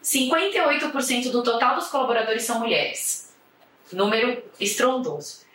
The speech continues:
Cinquenta e um por cento das posições de liderança são ocupadas por mulheres.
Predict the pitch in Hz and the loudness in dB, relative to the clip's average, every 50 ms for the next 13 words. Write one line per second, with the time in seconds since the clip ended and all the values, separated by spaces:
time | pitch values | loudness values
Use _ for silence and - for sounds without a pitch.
0 | - - - - - - - 285 269 269 - 339 330 381 - - 392 370 359 349 | -20 -20 -20 -12 -6 -2 0 2 2 2 2 2 2 2 0 0 2 2 2 2
1 | 349 330 - - - - 269 254 254 262 226 247 247 247 240 240 233 - - 247 | 0 0 -2 -2 0 0 0 0 0 2 2 2 2 4 4 2 2 2 2 0
2 | 220 214 214 208 202 202 196 208 196 190 196 220 247 - 254 254 - 269 262 285 | 0 0 0 0 0 2 2 2 2 4 2 2 0 0 0 0 2 2 2 4
3 | 311 330 330 - - - - - - - 269 - 359 370 - - - 330 320 330 | 4 4 2 0 -4 -4 0 0 2 2 2 2 0 -4 -6 -10 -12 -12 -10 -8
4 | 359 359 311 226 202 - - - - - - - - - - - - | -8 -2 0 2 2 2 0 0 -4 -6 -10 -10 -10 -12 -14 -16 -20